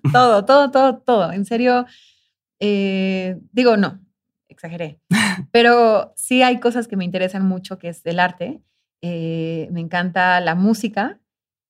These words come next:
Speaker 2: eh, me encanta la arquitectura.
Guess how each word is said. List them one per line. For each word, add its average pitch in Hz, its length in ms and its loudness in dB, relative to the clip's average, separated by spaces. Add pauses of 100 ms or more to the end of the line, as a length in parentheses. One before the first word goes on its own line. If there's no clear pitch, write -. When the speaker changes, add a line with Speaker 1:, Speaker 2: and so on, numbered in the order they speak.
(280)
Speaker 2:
eh, 165 360 -8
me 165 160 -6
encanta 180 640 -2
la 175 100 -4
arquitectura. 233 920 0